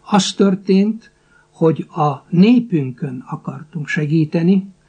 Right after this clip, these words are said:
láttuk azt húsz év keserű tapasztalat után, hogy a nagy változások nem jönnek egyik másodpercről a másikra, hanem évtizedeket kell várni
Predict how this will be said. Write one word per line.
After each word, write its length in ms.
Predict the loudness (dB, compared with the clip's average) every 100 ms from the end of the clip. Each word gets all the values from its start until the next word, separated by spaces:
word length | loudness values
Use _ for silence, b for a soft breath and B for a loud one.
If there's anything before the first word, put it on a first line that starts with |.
| _
láttuk 580 | 0 0 -2 -4 -4 0
azt 520 | 0 0 -4 -10 -20 b b b
húsz 340 | 0 2 4 2
év 220 | 0 0
keserű 440 | -2 -2 -2 -4
tapasztalat 720 | -2 -2 -2 -4 -4 -6 -4
után, 600 | -4 -4 0 2 2 0 B B B B
hogy 500 | _ 2 2 2 -10 _ _ _ _ 2
a 60 |
nagy 300 | 4 4 0
változások 800 | -6 -8 -10 -10 -8 -8 -8 -4
nem 240 | -2 -2
jönnek 340 | -2 -4 -6 -6
egyik 280 | -6 -4 -6
másodpercről 840 | -6 -6 -8 -6 -10 -6 -6 -4
a 40 | -4
másikra, 600 | -4 -4 -4 -6 -4 -4
hanem 300 | 0 0 2
évtizedeket 800 | 2 2 -2 -2 -4 -6 -8 -8
kell 220 | -6 -6
várni 480 | -6 -8 -6 -6